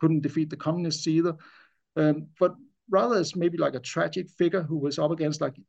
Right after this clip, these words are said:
enormous, like, historical forces that he couldn't possibly have, have, um, have managed well.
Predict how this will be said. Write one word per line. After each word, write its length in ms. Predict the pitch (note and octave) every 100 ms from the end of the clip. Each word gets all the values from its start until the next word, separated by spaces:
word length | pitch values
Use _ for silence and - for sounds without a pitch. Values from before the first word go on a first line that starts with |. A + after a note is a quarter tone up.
| -
enormous, 480 | D#3 D#3+ E3 D#3+ D3+
like, 100 | C#3
historical 440 | - D3+ D3 D3+
forces 500 | D#3 D#3 D#3 F#3 D#3
that 160 | D3+ C#3
he 80 |
couldn't 340 | D#3 D#3 D3 C3 _ _
possibly 540 | C#3 D3+ D#3+ D#3+ D3+ C#3
have, 220 | C#3 - _ _ _ _ D#3
have, 200 | - C3
um, 380 | C#3 B2+ B2 B2
have 160 | - C3+ -
managed 400 | C#3 D3 D#3+ -
well. 320 | D#3 D#3 D#3